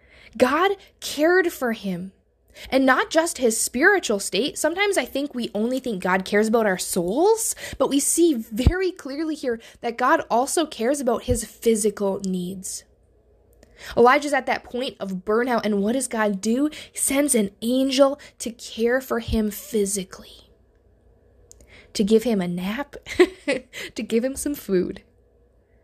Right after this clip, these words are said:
And that, that physical care,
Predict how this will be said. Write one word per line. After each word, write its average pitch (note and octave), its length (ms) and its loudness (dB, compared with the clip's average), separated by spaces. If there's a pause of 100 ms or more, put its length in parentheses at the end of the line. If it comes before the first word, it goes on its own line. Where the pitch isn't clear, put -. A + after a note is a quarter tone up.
(600)
And F#3+ 280 2
that, G3 520 -2 (240)
that G#3+ 220 2
physical A3+ 640 0
care, A3 540 -2